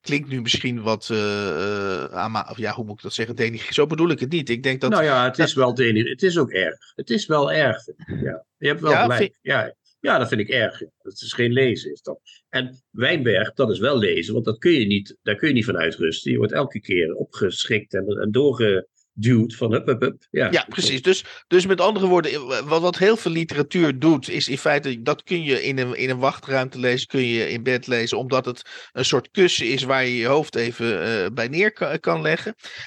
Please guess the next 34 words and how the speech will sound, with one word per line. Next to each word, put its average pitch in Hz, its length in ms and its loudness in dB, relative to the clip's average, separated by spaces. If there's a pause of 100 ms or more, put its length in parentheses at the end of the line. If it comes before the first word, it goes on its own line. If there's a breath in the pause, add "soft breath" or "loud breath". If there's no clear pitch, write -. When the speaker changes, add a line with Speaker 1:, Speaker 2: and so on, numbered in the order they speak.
Speaker 1:
En, 170 260 -2
eh, 143 600 2
eh, 90 60 -4 (120)
het 139 200 -6
tegendeel 220 640 2
daarvan 185 440 0
is - 160 -2
inderdaad, 127 500 -2
eh, 110 340 2
de, 92 200 0
z-, - 180 -6
een 120 160 -6
bundel 123 320 2
van, 110 300 -2
eh, 104 100 -4
Nahum 113 540 -6
Wijnberg. 165 680 -2 (360 loud breath)
En 165 180 -2
ik 170 140 -8
dacht 220 180 2
bij 185 140 4
mezelf, 180 240 2
maar 180 140 0
wat 202 180 0
voor 185 140 -8
voorst-, - 480 -4
wat 190 160 0
voor 185 140 -8
voorstelling 214 540 -2
heb 185 160 -2
ik 185 140 -2
nou 175 200 2
bij 165 180 2
iemand 165 440 -2